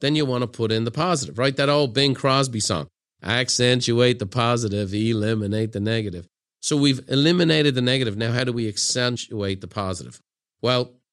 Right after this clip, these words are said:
I've been talking about this for thirty years, and it's intake, association, and affirmations. And if you've been to a live event, I've probably shared this at some point in time, but this is it. It's what's your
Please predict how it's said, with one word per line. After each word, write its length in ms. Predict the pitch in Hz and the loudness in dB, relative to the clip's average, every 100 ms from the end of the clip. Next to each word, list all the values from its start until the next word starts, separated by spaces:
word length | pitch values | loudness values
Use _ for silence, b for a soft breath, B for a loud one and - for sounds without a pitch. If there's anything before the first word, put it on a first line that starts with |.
| - | -4
I've 120 | 139 | 0
been 80 | 143 | 0
talking 280 | 143 135 135 | 0 0 0
about 160 | 120 | -2
this 200 | 113 120 | 0 -2
for 380 | - 107 101 98 _ _ _ | -2 -2 -2 -4 _ _ _
thirty 260 | 143 127 110 | 2 2 2
years, 380 | 82 64 - - _ _ _ _ - | -2 -8 -14 -18 _ _ _ _ 0
and 100 | 113 | 0
it's 160 | - - | 0 0
intake, 600 | 139 131 139 120 - 107 | 0 2 2 0 -2 -6
association, 880 | - 120 107 - 104 95 92 95 101 | -2 0 0 -2 -2 -2 -4 -8 -8
and 120 | 101 | -6
affirmations. 800 | 92 92 87 80 76 - - - _ _ _ | -6 -6 -8 -10 -12 -12 -14 -14 _ _ _
And 140 | 98 101 | -4 -2
if 100 | 107 | -2
you've 120 | 90 | -2
been 160 | 131 | 0
to 120 | 120 113 | 2 2
a 20 | |
live 320 | 110 117 113 | 2 0 0
event, 320 | 104 110 110 - | 0 -2 -4 -6
I've 160 | 104 | -8
probably 300 | 107 107 104 | -6 -6 -4
shared 460 | 95 - 113 104 85 | -4 -2 -2 -2 -4
this 220 | 82 - | -8 -8
at 160 | 92 - | -8 -6
some 180 | 117 | -4
point 200 | 101 104 | -4 -6
in 60 | 92 | -6
time, 220 | 95 80 | -8 -8
but 120 | 95 | -6
this 220 | 107 196 147 | -2 0 0
is 140 | 104 | 0
it. 340 | 135 139 - - _ _ _ | -2 -2 -8 -20 _ _ _
It's 200 | 127 - | -4 -2
what's 280 | 139 180 - | -2 -2 0
your 240 | 175 139 | 0 0